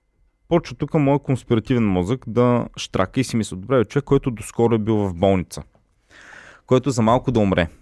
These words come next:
Бил е тровен с най-гадните, а, химикали, като новичоци и така нататък. Едва са го спасили.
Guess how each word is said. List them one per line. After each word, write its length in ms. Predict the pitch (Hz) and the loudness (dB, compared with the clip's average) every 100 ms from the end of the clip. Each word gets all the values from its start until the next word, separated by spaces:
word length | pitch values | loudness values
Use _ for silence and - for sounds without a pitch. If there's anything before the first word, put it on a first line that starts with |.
| _ - | _ -20
Бил 200 | 95 120 | -2 0
е 80 | 127 | 2
тровен 300 | 123 123 123 | 2 2 2
с 360 | - 117 - | -2 -8 -6
най-гадните, 1500 | 107 117 120 120 117 - 110 107 101 107 113 - 107 107 104 | -2 0 0 0 -2 -2 -2 0 0 0 0 -2 -2 0 -2
а, 680 | 101 - 101 98 95 95 90 | -4 -4 -2 -2 -4 -4 -6
химикали, 480 | 98 101 92 107 107 | -6 -6 -2 0 -2
като 240 | - - | -4 -6
новичоци 600 | 107 107 98 - 107 - 101 | 0 0 0 -2 -4 -2 -8
и 40 | |
така 200 | - 95 | -4 -4
нататък. 400 | 92 - 71 - | -2 -4 -6 -6
Едва 260 | 82 85 110 | -8 -2 -2
са 120 | - | 0
го 100 | 120 | -6
спасили. 540 | - - - 90 67 | -6 -6 -4 -4 -4